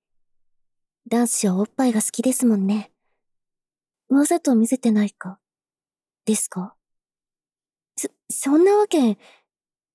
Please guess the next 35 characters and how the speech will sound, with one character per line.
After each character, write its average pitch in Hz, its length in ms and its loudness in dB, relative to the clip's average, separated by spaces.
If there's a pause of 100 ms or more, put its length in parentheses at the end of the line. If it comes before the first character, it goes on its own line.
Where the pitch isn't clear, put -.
(540)
な 233 240 2
い、 214 220 -2 (480)
で 196 160 -2
す。 - 200 -8 (1400)
来 262 180 2
週 277 240 0
の 285 100 4
金 277 260 2
曜 320 120 4
日 277 100 0
で 220 120 0
す - 160 -4
ね。 214 180 -2 (1500)
午 226 220 -2
前 233 180 2
授 240 180 0
業 233 120 2
の 190 80 0
日。 180 260 -6 (1300)
お 220 100 -2
部 220 100 2
屋 247 180 2
片 254 240 -4
付 269 180 -4
け - 60 -8
て 202 100 -4
お 185 60 -2
待 202 240 -2
ち - 40 -6
し - 40 -8
て 233 80 -2
い 220 100 2
ま 226 120 2
す。 - 240 -6 (1500)
お、 - 100 -4